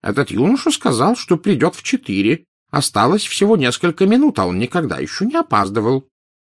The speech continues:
Похлеба распрямилась. Дама отложила пуховку.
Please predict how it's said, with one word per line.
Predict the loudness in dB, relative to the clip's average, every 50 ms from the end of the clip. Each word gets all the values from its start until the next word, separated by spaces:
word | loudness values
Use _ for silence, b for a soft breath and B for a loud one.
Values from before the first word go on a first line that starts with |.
| _ _ _ _ _ _ _ _
Похлеба | -10 -4 -2 -2 0 0 0
распрямилась. | -2 -2 -4 -8 -8 -8 -8 -8 -10 -12 -14 -16 -20 -20 _ _ _ _ _ _ _ _ _ _ _ _
Дама | -2 0 2 2 2 2 0
отложила | 0 -2 -2 0 0 0 0 0 -2
пуховку. | -4 -8 -12 -10 -10 -10 -10 -12 _ -20 -20